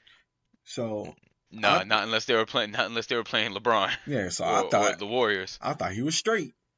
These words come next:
Speaker 1: Didn't watch any Cavs game, of course, 'cause LeBron not on the team no more. So, of course, that's not being televised. So you get to L A, I'm thinking, "Oh, they finally got a, a big man, running five, A D can stay
Speaker 2: Yeah.
Speaker 1: at the four."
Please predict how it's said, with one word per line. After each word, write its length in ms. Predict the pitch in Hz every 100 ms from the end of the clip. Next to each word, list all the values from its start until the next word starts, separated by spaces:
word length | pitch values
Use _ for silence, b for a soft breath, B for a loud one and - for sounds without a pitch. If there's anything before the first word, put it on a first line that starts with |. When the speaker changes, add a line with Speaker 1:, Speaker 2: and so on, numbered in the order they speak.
| _ -
Speaker 1:
Didn't 220 | 101 123
watch 200 | 127 127
any 120 | 131 123
Cavs 360 | 135 123 117
game, 240 | 120 117 113
of 80 |
course, 320 | - 113 117 -
'cause 280 | 98 95 95
LeBron 360 | 101 107 104
not 120 | 104 101
on 80 |
the 60 | 101
team 200 | 113 104
no 80 | 101
more. 320 | 98 101 117 _ _ _ _ _ _
So, 140 | - 98
of 60 |
course, 180 | - 135
that's 200 | 127 143
not 120 | 117 101
being 160 | 95
televised. 640 | - 98 90 90 90 104 - b b b _
So 80 | 113
you 140 | 117
get 180 | 117 113 -
to 340 | 104 101 95
L 180 | 107 107
A, 140 | 135 127
I'm 140 | 123
thinking, 320 | 120 95 95 -
"Oh, 360 | 151 175 110 113 _
they 140 | - 139
finally 280 | - 95 95
got 180 | 95
a, 240 | 92 92 90 _ _ -
a 80 | 80
big 280 | 113 123 113
man, 400 | 117 117 113 101
running 180 | 101
five, 560 | 98 117 110 107 107 101
A 140 | 104
D 120 | 104 107
can 140 | 92
stay 140 | 85
Speaker 2:
Yeah. 60 | 104
Speaker 1:
at 60 | -
the 60 |
four." 540 | - 120 113 110 107